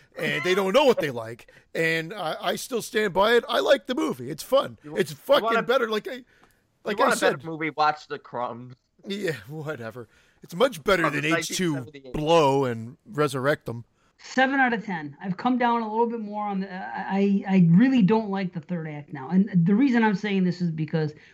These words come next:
Speaker 3: we recorded a review for Banana Laser, as a matter of fact. Um, and
Speaker 1: What's
Speaker 3: Matt's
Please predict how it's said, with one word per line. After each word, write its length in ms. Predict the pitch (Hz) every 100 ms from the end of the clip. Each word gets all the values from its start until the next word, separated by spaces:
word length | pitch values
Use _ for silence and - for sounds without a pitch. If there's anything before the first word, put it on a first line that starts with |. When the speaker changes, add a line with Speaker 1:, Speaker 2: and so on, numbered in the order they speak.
| _
Speaker 3:
we 100 | 208
recorded 460 | 233 208 - 226 202
a 40 |
review 320 | 190 180 175
for 140 | 190 190
Banana 400 | 165 170 196 170
Laser, 340 | 151 135 139 - -
as 120 | 151
a 20 |
matter 300 | 151 147 139
of 80 | 135
fact. 340 | - 151 180 _ _ - - -
Um, 400 | 143 147 147 143 -
and 80 | 185
Speaker 1:
What's 140 | 156 151
Speaker 3:
Matt's 120 | 180